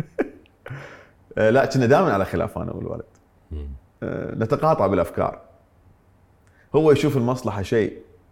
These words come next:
Speaker 1: لأولاده، وأنا أعتقد غير شيء. آه، هاي مشكلة اللي أغلب ال-، ال-، الآباء يعانون من عندها بصورة عامة. حتى الآن دا أشوف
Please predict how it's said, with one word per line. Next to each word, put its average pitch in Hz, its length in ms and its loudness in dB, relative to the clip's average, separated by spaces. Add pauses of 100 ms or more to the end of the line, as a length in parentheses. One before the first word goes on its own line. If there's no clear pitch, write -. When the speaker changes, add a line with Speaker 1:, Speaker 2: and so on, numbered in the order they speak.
(140)
Speaker 1:
لأولاده، 90 560 2
وأنا 170 200 2
أعتقد - 340 -2
غير 80 140 -2
شيء. - 300 -6 (1400)
آه، 95 440 2
هاي 131 180 2
مشكلة 131 360 2
اللي 90 420 0
أغلب 104 480 0
ال-، 85 280 -2
ال-، 90 380 -8
الآباء 95 500 2
يعانون 87 360 -2
من 85 100 -6
عندها 85 220 -8
بصورة 87 320 -4
عامة. 92 260 -4
حتى 131 240 -2
الآن 87 280 0
دا - 100 -6
أشوف 90 180 -8